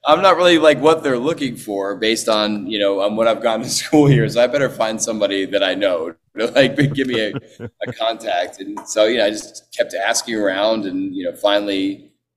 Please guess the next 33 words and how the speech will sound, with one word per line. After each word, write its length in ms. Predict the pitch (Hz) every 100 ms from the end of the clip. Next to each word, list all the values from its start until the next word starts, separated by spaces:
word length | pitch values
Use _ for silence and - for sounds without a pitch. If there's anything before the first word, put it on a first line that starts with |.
| _
found 220 | 120 123 117
somebody 220 | 110 107
that 80 | 101
was 140 | 95
willing 260 | 104 110 107
to 100 | 98
give 240 | - 113
me 100 | 113
a 60 | 104
shot 320 | - 104 107
at 60 | 104
an 120 | 92
internship. 760 | 107 - 98 92 - 90 -
And, 280 | 87 92 98
you 100 | 95
know, 40 | 90
I 100 | 87
took 340 | - - 104
a 40 | 113
shot 240 | - 110
on 60 | 113
the 120 | 98
internship. 540 | 107 107 98 - 107
I 140 | 85 98
don't 240 | 110 113
think 160 | 117 104
there 80 | 110
was 120 | 98
a 40 |
lot 200 | 104 98
of 80 | 107
expectations 920 | 104 113 - 107 - 107 101 90 87
there. 360 | 90 87 101 -